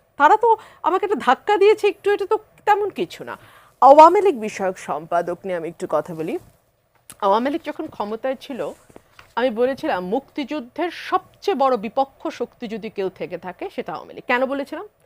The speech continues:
বলেছিলাম because আওয়ামী লীগ সাম্য, মানবিক মর্যাদা এবং সামাজিক ন্যায় বিচারের ধারে কাছে না গিয়েও মুক্তিযুদ্ধের চেতনাকে পলিটিক্যালি ইউজ করেছে, অ্যাবিউজ করেছে, বারবার ব্যবহার করেছে। দুই হচ্ছে,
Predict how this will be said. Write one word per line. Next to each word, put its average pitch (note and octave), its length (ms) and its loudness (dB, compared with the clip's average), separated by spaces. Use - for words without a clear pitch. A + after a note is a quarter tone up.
বলেছিলাম F4 420 4
because C#4 440 0
আওয়ামী C4+ 280 2
লীগ D#4+ 160 -4
সাম্য, A3+ 580 -6
মানবিক G#3+ 540 -2
মর্যাদা B3+ 480 -4
এবং A#3+ 160 -6
সামাজিক B3+ 560 -6
ন্যায় G#3 220 -4
বিচারের A#3+ 480 -2
ধারে C4 300 4
কাছে D4+ 280 -4
না F#3 200 -6
গিয়েও E3+ 360 -4
মুক্তিযুদ্ধের C4+ 800 -6
চেতনাকে A3+ 720 -8
পলিটিক্যালি A#3+ 640 -6
ইউজ G3+ 360 -10
করেছে, D#3+ 340 -6
অ্যাবিউজ B3 440 0
করেছে, A#3 380 -2
বারবার A#3 480 2
ব্যবহার D3 420 -12
করেছে। - 400 -20
দুই D4 340 4
হচ্ছে, - 440 -12